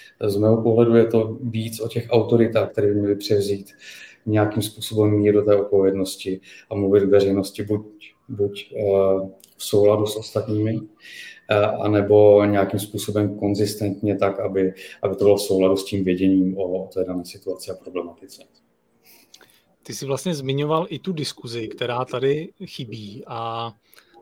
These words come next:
Speaker 2: jako z tvýho pohledu měla by vzniknout kde? Měla by vzniknout na úrovni politické, vědecké, nebo měly by přistoupit jako televize, média a dát jakoby,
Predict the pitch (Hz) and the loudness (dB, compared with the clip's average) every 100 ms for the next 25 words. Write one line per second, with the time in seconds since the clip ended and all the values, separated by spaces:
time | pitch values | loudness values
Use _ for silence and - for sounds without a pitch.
0 | - - 135 139 127 147 139 151 147 143 | -16 -12 -10 -6 -6 0 2 2 2 0
1 | 139 147 131 160 180 165 139 135 151 113 | 0 -2 -4 -6 -4 -4 0 0 0 -2
2 | 120 123 131 135 131 147 135 143 131 135 | -6 -6 -6 -6 -6 -8 -8 -6 -2 0
3 | 120 117 107 123 170 _ - 147 131 120 | -2 -8 -6 -8 -8 _ -6 -2 -2 -2
4 | 110 107 147 165 - 139 127 120 123 123 | -6 -6 -6 -6 -4 -4 -2 -6 -6 -4
5 | 127 123 - 131 139 123 127 127 - 123 | -4 -6 -8 -6 -4 -2 -4 -6 -6 -6
6 | 117 135 151 139 131 123 127 156 143 131 | -4 -4 -2 -2 -2 -4 -2 -2 0 -4
7 | 120 123 117 127 - 131 131 | -4 -6 -6 -8 -8 2 2